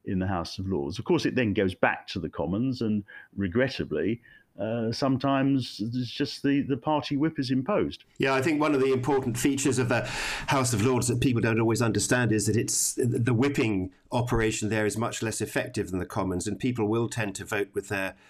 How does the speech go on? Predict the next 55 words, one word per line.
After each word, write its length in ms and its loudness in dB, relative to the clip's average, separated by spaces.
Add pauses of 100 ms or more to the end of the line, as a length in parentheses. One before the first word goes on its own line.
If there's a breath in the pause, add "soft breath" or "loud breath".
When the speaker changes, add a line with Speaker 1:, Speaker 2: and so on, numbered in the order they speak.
(420 soft breath)
Speaker 2:
conscience 840 -2
more. 280 4
And 80 4
it, 160 0
it's 420 -2
very, 280 6
very 200 2
important 480 -2
that 100 -8
when 140 -4
it 160 -8 (180)
comes 320 -4
to 100 -8
the 100 -6
crunch, 520 -4
it 60 -14
seems 240 -4
to 60 -6
me 160 -2
to 120 -10
be 100 -2
very 160 -2
important 360 -2
when 120 0
it 80 -4
comes 240 -2
to 80 -6
the 40 -6
crunch, 380 -4 (140 loud breath)
we 100 2
may 160 2
talk 200 0
about 220 -2
this 140 -4
later 280 0
when 80 0
we're 80 0
talking 320 -4
about 160 -4
reform 300 0
of 60 -2
the 80 0
House 260 -2
of 80 -2
Lords, 240 0 (440 loud breath)
very 220 6
important 400 2
that 100 0
the 60 0
government 680 2 (580 soft breath)
doesn't 400 2
have 260 0
a 60 2
natural 460 0
majority. 720 -2